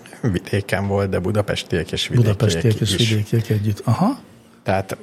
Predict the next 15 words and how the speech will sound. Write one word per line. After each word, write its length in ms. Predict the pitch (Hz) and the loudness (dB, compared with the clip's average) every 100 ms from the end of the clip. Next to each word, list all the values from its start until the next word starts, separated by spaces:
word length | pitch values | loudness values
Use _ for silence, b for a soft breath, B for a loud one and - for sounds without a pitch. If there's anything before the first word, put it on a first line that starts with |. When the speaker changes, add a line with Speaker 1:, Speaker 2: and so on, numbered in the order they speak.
| - | -2
Speaker 2:
Érdekes. 540 | - 87 104 113 - - | 0 0 -2 -2 -2 0
Speaker 1:
sajnos 460 | - 82 90 - | -2 0 -2 0
még 160 | 101 101 | 2 2
nem, 260 | 92 78 - | 2 0 0
nem, 320 | 98 92 90 | 0 0 -2
ha 200 | - 101 | -4 -4
pólóba 540 | - 110 95 90 80 | 0 2 2 2 2
megyek, 380 | 82 101 117 - | 2 2 0 0
akkor 360 | 90 - 85 - | -4 -2 -4 -2
csúnyán 480 | - - - - - | -4 -4 -4 -4 -4
néznek 500 | 82 - - - - | -6 -6 -8 -8 -8
rám. 240 | - 78 B B - | -4 -4 B B -6
Meg, 160 | 90 - | -4 -2
szinte 400 | - 127 107 - | 0 2 2 0
megszólnak. 760 | 85 - - - - - - | -2 -4 -6 -4 -4 -6 -10